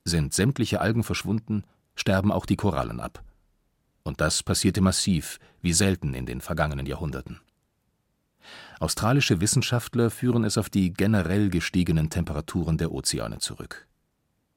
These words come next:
Und auch gegen die natürlichen Feinde der Korallen gibt es wenige Mittel,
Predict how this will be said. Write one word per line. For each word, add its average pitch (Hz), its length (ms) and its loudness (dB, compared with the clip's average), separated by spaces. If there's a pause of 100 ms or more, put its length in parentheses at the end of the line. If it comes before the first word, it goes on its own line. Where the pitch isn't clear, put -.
(720)
Und - 220 0
auch - 180 0
gegen 120 240 2
die 123 100 6
natürlichen 113 540 2
Feinde 107 340 4
der 82 140 0
Korallen 87 600 2
gibt 101 260 -4
es 92 240 -2
wenige 113 320 2
Mittel, 90 360 0